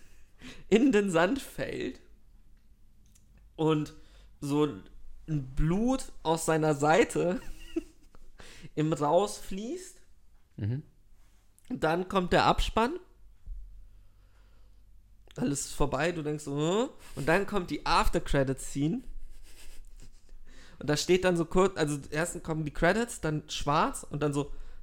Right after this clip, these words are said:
Speaker 1: drei Tage später. Und du siehst, wie er wieder aufsteht. Mit so einem Lächeln im Gesicht.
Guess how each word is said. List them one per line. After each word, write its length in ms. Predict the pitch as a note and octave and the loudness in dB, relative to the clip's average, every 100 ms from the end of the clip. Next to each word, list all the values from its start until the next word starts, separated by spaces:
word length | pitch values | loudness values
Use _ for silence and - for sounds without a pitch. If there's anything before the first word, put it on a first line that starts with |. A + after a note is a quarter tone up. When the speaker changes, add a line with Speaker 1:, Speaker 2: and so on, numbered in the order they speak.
| - - | -14 -6
Speaker 1:
drei 280 | C3 C3+ E3+ | 0 4 4
Tage 460 | - F3 D#3+ D#3 D3+ | 2 2 2 2 -2
später. 640 | - - D#3 E3+ G#3+ C#4+ - - - - - - - - - - - - - - - - - - - - - - - - - - - - - - - - - - D3 | -2 0 0 0 -2 -2 -6 -10 -12 -10 -10 -10 -10 -12 -12 -12 -12 -12 -12 -14 -14 -14 -14 -12 -10 -8 -8 -8 -10 -10 -4 4 8 8 8 4 2 -4 -4 -6 -6
Und 120 | C#3 | -4
du 40 | |
siehst, 300 | D3+ G3+ G#3 | -2 -2 4
wie 80 | F3 | 8
er 140 | D#3+ | 8
wieder 200 | D3+ D3 | 8 4
aufsteht. 580 | C3+ F3+ - - D3 C#4 - - - - - - - - - - - - - - - - - - - - - - - - | 4 0 -2 -8 -8 -10 -14 -20 -20 -20 -20 -20 -20 -20 -20 -20 -20 -20 -20 -20 -20 -20 -20 -18 -14 -2 4 6 6 2
Mit 160 | C#3 D3 | -2 2
so 80 | D#3 | 2
einem 140 | D3 | 4
Lächeln 420 | D3 F3+ F3+ G3+ | 4 4 4 2
im 180 | F#3+ G3 | 2 -2
Gesicht. 460 | F3+ F3+ B3 - | -2 0 -2 -4